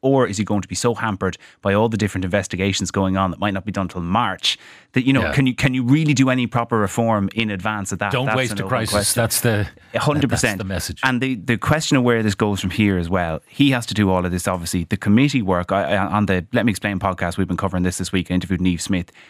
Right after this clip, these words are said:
Speaker 1: She said she genuinely doesn't know where they go after today because, no, uh, as we, you've said with Dee Forbes and with Jim Jennings, there are health concerns. Breda O'Keefe said she doesn't want to come before again.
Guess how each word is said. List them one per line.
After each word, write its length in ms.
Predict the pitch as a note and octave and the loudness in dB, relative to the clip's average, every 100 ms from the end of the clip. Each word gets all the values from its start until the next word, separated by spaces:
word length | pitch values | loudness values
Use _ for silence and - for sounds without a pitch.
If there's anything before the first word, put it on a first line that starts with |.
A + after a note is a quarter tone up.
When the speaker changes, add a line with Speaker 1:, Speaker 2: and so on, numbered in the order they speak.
| _ | _
Speaker 1:
She 240 | - C#3+ | 0 2
said 160 | C3+ A#2+ | 2 0
she 80 | F#2+ | -2
genuinely 340 | A2+ A2+ G#2+ | 0 2 2
doesn't 240 | G2 F#2+ F#2 | 2 0 0
know 140 | F2+ | 2
where 200 | F2+ F#2 | 2 0
they 120 | F2 | 0
go 180 | F2+ F2 | 0 0
after 240 | E2+ E2+ | -2 -4
today 320 | D#2+ - E2+ D#2 | -10 -6 -6 -6
because, 400 | E2+ F#2+ D#2+ - | -8 -8 -8 -4
no, 280 | A2+ G2 F#2+ | 0 0 0
uh, 180 | G#2 G#2 | -2 -2
as 180 | G#2 F2+ | -2 -2
we, 160 | F2+ F2+ | -4 -4
you've 220 | G2+ F2+ | -4 -4
said 240 | - A#2+ A2 | -2 -2 0
with 100 | G2 | 0
Dee 160 | G#2 | 2
Forbes 400 | F#2+ A2+ A2 G2 | 2 2 0 0
and 60 | F#2+ | -2
with 80 | F2+ | -2
Jim 160 | F#2+ | -2
Jennings, 320 | F2 G2+ G2 F#2 | 0 0 0 0
there 100 | F2+ | 0
are 40 | |
health 260 | F2+ G2 - | 0 -4 -4
concerns. 380 | F#2+ G2+ F#2 | -2 0 -2
Breda 260 | F2 F#2+ E2+ | 0 -2 -2
O'Keefe 280 | E2 - G2+ | -4 -4 -4
said 160 | G2 | -4
she 80 | - | -4
doesn't 220 | F#2 E2 | -2 -2
want 140 | D#2 F2 | -2 -4
to 60 | |
come 260 | - F#2 E2+ | -2 -2 -2
before 400 | D#2+ - G2 E2 | -6 -2 -2 0
again. 500 | E2 D#2+ G2 E2+ F2 | -4 -2 -2 -2 -6